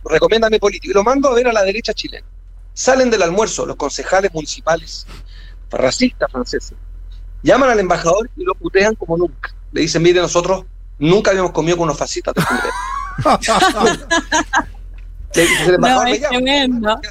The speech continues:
Speaker 1: Me dice, "Marco, ¿qué has hecho?". Le digo, "Mira, embajador querido, te quiero decir que la derecha, esta es la derecha chilena". Me dice, y te digo, "¿Qué pasó?". "Mira, los concejales me dijeron esto". Nosotros, los racistas franceses, estamos a favor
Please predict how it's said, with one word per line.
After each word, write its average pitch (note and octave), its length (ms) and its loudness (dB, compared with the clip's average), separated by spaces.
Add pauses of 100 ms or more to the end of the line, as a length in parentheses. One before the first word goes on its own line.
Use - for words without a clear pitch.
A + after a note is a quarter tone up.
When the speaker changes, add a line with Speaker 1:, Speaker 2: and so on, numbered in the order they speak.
(1040)
Speaker 1:
Me D3 100 2
dice, G3 260 2
"Marco, G#3+ 320 2
¿qué G#3 100 2
has F#3 120 0
hecho?". C#4 240 2
Le D#3 60 -2
digo, E3+ 160 4
"Mira, A3 160 4
embajador E3 520 2 (140)
querido, C#3+ 360 0
te B2 100 -8
quiero C#3 160 0
decir - 160 -6
que E3 60 -4
la C#3 100 4
derecha, E3+ 380 -2
esta G3+ 280 2
es G4 280 -2
la C#3 80 -4
derecha C3+ 280 -4
chilena". - 300 -8
Me F3 80 -4
dice, F3 180 -2 (460)
y - 80 -8
te C#3 100 2
digo, F3 140 6
"¿Qué G3 100 4
pasó?". B3+ 340 4
"Mira, C#4 180 4
los A#3+ 100 0
concejales A3+ 440 0
me G#3+ 60 0
dijeron G#3+ 320 0
esto". - 300 -14 (840)
Nosotros, C4 380 4
los G3+ 80 2
racistas A3+ 360 0
franceses, G3 320 -2
estamos G3+ 280 2
a - 40 -14
favor F#3+ 320 2